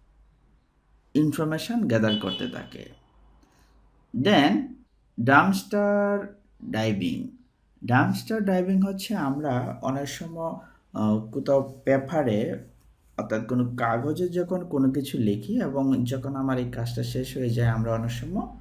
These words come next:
এটা বিনে কি করে থ্রো করি। তো দেখা যায় হ্যাকার এই পেপারগুলো দেখেও সে কি করতে পারে? আপনার বিষয়ে বিভিন্ন ইনফরমেশন জানতে পারে।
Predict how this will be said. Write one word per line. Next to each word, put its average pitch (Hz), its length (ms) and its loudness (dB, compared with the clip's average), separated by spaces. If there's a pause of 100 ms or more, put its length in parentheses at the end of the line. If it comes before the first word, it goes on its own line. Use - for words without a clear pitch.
(380)
এটা 127 240 0
বিনে 113 440 4
কি 120 120 2
করে 98 220 0
থ্রো 98 280 -4
করি। - 380 -8 (560)
তো 131 80 0
দেখা 143 260 4
যায় 190 160 2
হ্যাকার 135 360 -4 (160)
এই 190 400 2 (360)
পেপারগুলো 156 540 -2
দেখেও 107 600 -6
সে - 240 -6
কি 120 140 -2
করতে 135 300 -6
পারে? 208 420 -4 (520)
আপনার 123 880 -4
বিষয়ে 120 760 0 (280)
বিভিন্ন 185 440 2 (120)
ইনফরমেশন 131 800 0 (260)
জানতে 147 340 2
পারে। 64 300 -8